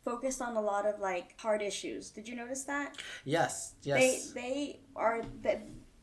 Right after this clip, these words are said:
Speaker 1: they were the kind of show that touched on difficult topics, and they had, they played scenarios that
Speaker 2: Mm-hmm.
Speaker 1: kinda made you think, right?
Speaker 2: Mm-hmm.
Speaker 1: And it,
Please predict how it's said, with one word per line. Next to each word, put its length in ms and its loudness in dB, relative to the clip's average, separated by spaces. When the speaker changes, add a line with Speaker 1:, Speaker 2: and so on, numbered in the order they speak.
Speaker 1:
they 120 2
were 100 4
the 80 -2
kind 220 -2
of 80 -2
show 280 8
that 300 4
touched 320 0
on 280 4
difficult 460 -2
topics, 600 -4
and 420 -4
they 200 6
had, 380 0
they 140 -2
played 300 0
scenarios 720 0
that 220 0
Speaker 2:
Mm-hmm. 80 -4
Speaker 1:
kinda 140 0
made 180 -2
you 80 -4
think, 500 -4
right? 280 2
Speaker 2:
Mm-hmm. 140 -2
Speaker 1:
And 80 -2
it, 120 -4